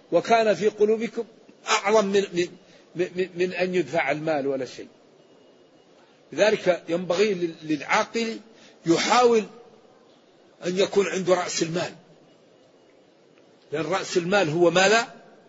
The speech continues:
هو الإيمان. الإيمان هو رأس المال، فإذا لم يحافظ الواحد على رأس المال يكون كل العمل منخوب.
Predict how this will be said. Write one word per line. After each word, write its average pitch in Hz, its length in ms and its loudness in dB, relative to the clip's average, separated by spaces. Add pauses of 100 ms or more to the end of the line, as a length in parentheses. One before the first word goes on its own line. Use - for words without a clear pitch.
(1120)
هو 151 120 2
الإيمان. 135 500 -4 (2250)
الإيمان 160 420 -2
هو 147 140 0
رأس 143 280 -8
المال، 113 260 -10 (960)
فإذا 175 280 2
لم 180 180 4
يحافظ 170 360 2
الواحد 175 460 2
على 165 220 0
رأس 156 240 -6
المال 196 260 0
يكون 196 240 0
كل 233 280 -4
العمل 196 380 0
منخوب. 156 400 -6